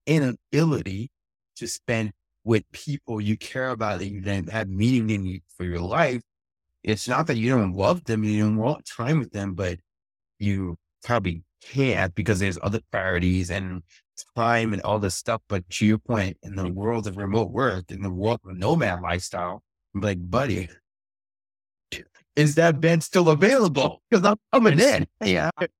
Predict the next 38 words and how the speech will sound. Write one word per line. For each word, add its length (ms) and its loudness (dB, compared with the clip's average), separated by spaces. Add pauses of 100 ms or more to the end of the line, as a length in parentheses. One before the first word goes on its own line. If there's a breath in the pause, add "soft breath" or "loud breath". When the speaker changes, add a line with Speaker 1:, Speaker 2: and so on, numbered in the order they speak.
Speaker 2:
it 160 0
removes, 680 0 (640)
and 260 4
a 100 4
lot 180 4
of 40 -4
your 100 -4
friends 440 -4 (160)
have 320 0
much 220 -2
more 180 0
defined 640 -2
kind 140 -2
of 80 -4
work 260 0
schedules. 680 -4 (300)
And 80 2
when 60 6
you 60 8
have 100 2
two 220 0
defined 380 2
work 180 0
schedules, 460 -6
trying 340 2
to 340 2
marry 280 2
those 240 -4
up 220 0
is 200 -14
nearly 360 0
impossible 640 -6
at 80 -18
times. 540 -14 (500)
So 300 4
when, 360 -2
you 80 -2
know, 180 0